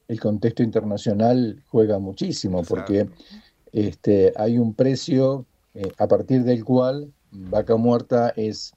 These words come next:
Speaker 1: más, este, rentable, más interesante para las inversiones, eh, y tiene que ver con el precio del, del barril a nivel internacional y el precio del gas a nivel internacional. De todas maneras,
Speaker 2: Clarísimo.
Speaker 1: hay una diferenciación que es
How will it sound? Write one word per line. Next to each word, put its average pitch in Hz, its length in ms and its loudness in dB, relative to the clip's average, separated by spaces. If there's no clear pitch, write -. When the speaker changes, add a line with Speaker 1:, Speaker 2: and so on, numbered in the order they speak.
Speaker 1:
más, 113 640 0
este, 90 640 -4
rentable, 117 960 0
más 104 300 -4
interesante 101 600 -2
para 95 200 -2
las 95 180 -4
inversiones, 110 720 0
eh, 98 260 -6
y 107 100 -2
tiene 117 260 2
que 120 160 2
ver 117 300 4
con 120 300 2
el 98 120 0
precio 110 340 -2
del, 101 320 -2
del 95 160 -4
barril 101 320 0
a 107 40 2
nivel 101 280 -4
internacional 101 680 -2
y 117 40 2
el 101 80 0
precio 95 300 -6
del 95 100 -6
gas 98 140 0
a 107 40 -4
nivel 92 220 -6
internacional. 87 680 -10
De 107 120 0
todas 135 180 6
maneras, 135 320 0
Speaker 2:
Clarísimo. 82 480 -4
Speaker 1:
hay 113 60 4
una 107 100 2
diferenciación 101 680 -2
que 107 100 -2
es - 160 -8